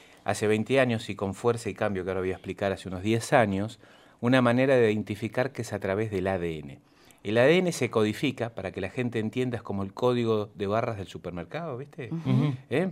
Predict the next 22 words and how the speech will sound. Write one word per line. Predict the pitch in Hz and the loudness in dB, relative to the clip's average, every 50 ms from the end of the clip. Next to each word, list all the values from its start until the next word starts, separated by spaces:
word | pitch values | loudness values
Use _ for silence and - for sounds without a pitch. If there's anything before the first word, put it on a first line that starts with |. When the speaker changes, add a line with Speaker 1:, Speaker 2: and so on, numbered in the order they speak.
| - - - | -4 -2 0
Speaker 1:
Es, | 120 143 139 - - 95 90 | 0 0 0 -2 -8 -6 -2
no | 101 110 | 0 2
es, | 131 143 143 - | 2 2 2 -2
es | - - 113 - | -4 -4 -2 -2
eso | 165 165 | 0 2
el | 175 175 | 4 6
A | 180 | 6
D | 196 | 6
N, | 208 226 | 6 4
pero | 214 - 143 120 | 4 2 2 2
para | - 110 98 98 | 2 0 0 0
que | - 101 | -2 -6
se | 92 95 | -6 -6
entienda. | 87 92 - 139 139 110 92 87 90 98 127 170 - - - - - - - | -6 -4 0 0 0 2 0 0 -2 -2 -2 -4 -6 -10 -20 -20 -20 -20 -18
Speaker 3:
Sí. | - - - | -14 2 6
Speaker 1:
Y | 160 196 | 8 8
eso | 196 220 | 8 6
es | 196 - - | 4 4 4
único | 254 254 226 208 202 185 | 4 4 4 4 4 4
para | 165 135 113 107 - | 4 4 4 4 4
cada | 113 104 101 95 | 4 2 2 2
persona. | - 87 87 - - 90 82 73 78 73 | -2 -6 -8 -8 -10 -10 -10 -10 -12 -14